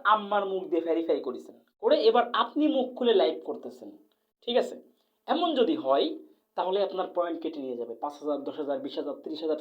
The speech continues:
চল্লিশ হাজারও কাটতে পারে, কোনো সমস্যা না, ঠিক আছে? আপনি আপনার আম্মার মুখ দিয়ে আইডিটা ভেরিফিকেশন করেছেন, কিন্তু আপনি মুখ খুলে লাইভ করতেছেন, তাহলে আজ ওরা তো দেখবে যে এই মুখ দিয়ে তো এই আইডিটা খোলা না,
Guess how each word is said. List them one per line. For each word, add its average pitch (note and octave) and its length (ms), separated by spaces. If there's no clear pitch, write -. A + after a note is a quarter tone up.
চল্লিশ C4+ 240
হাজারও F#3+ 220
কাটতে D3 240
পারে, B2 180
কোনো E3 160
সমস্যা - 420
না, - 140
ঠিক C#4+ 100
আছে? C#4+ 260
আপনি C#4 600
আপনার A#3+ 420
আম্মার D4 500
মুখ C4+ 280
দিয়ে C4 180
আইডিটা A3+ 400
ভেরিফিকেশন B3+ 600
করেছেন, D4 320
কিন্তু C4+ 200
আপনি A#3 260
মুখ B3+ 440
খুলে D#4+ 180
লাইভ F#3 280
করতেছেন, - 440
তাহলে F#3 180
আজ F3 240
ওরা A#3 120
তো A#3 100
দেখবে B3 340
যে E3 280
এই C4+ 180
মুখ C4 300
দিয়ে B3+ 160
তো C4 80
এই B3 160
আইডিটা B3 260
খোলা A#3+ 300
না, A#3+ 240